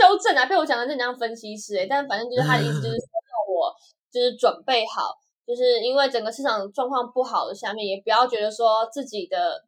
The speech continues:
Speaker 1: 投资的东西会能够跟其他市场没有连带关系，其实没有。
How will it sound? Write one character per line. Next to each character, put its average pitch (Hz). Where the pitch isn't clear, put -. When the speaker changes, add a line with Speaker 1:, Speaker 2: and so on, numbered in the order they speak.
Speaker 1:
投 208
资 226
的 214
东 208
西 208
会 226
能 180
够 202
跟 247
其 247
他 220
市 220
场 208
没 202
有 208
连 185
带 196
关 196
系， 202
其 202
实 202
没 185
有。 180